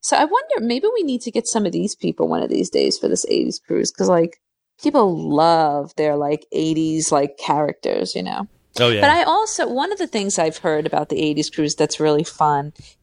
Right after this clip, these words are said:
Speaker 1: is the costume contest, the trivia cos-, contest, the way people decorate their doors.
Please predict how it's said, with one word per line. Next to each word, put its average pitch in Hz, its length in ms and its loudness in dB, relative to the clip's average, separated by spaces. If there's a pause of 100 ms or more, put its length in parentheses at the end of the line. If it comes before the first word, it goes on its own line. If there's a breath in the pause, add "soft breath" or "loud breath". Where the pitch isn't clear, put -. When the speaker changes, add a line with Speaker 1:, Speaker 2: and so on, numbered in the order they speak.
Speaker 1:
is 175 460 4
the 151 100 2
costume 214 680 2
contest, 196 800 2
the - 100 -4
trivia 214 460 0
cos-, 190 400 0 (260)
contest, 185 580 2
the 190 60 2
way 180 160 4
people 190 320 0
decorate 180 600 2
their 156 160 2
doors. 170 880 2